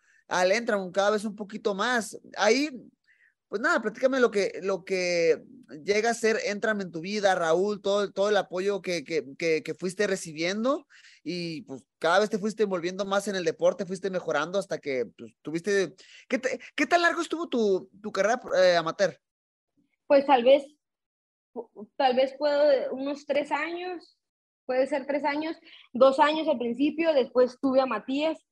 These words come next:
Speaker 2: hice como otro año amateur y ya debutamos profesional. Eh, hice como tres peleas el, después de que Matías nació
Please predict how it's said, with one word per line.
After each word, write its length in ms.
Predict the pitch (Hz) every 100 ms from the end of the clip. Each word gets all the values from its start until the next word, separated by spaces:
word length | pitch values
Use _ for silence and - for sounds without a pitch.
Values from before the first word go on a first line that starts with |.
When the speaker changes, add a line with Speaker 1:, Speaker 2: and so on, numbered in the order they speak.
| _ _
Speaker 2:
hice 240 | 247 247
como 280 | 262 247 220
otro 220 | 247 269
año 220 | 269 277 285
amateur 480 | 240 214 277 330 277
y 180 | 233
ya 200 | 214 202
debutamos 460 | 214 208 196 202 220
profesional. 640 | 208 202 185 185 190 185 - _ _ _ _ _ -
Eh, 200 | 233 226
hice 220 | 233 277
como 440 | 262 247 220 208 -
tres 380 | 247 302 339 -
peleas 600 | 330 320 330 330 320 -
el, 340 | 262 247 226
después 320 | 208 240 247 247
de 100 | 269
que 80 |
Matías 380 | 240 214 240 269
nació 380 | 262 202 233 294